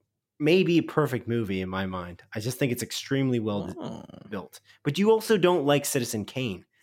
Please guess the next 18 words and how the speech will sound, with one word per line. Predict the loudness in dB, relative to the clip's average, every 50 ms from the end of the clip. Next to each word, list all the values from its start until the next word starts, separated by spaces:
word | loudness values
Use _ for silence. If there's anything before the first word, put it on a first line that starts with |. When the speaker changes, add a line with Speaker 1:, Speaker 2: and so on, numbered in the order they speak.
| _ _
Speaker 1:
So | -2 0
I, | 0 0 0
I | 2
don't | 4 4 4 4 4
know | 4 4 4 4
if | 2 0 -2
you | -2 0
can | 0 0 2
really | 4 4 4 4 4
like | 4 4 4 2 2 0
Mank | 0 0 2 2 0 -2 -4
because | -10 -10 -8 -8 -8 -8
you | -2
don't | 0 0 0 0 0
like | -4 -6 -4
the | -4
source | -4 -2 -2 -2 -4 -4 _
material. | -8 -8 -6 -6 -8 -10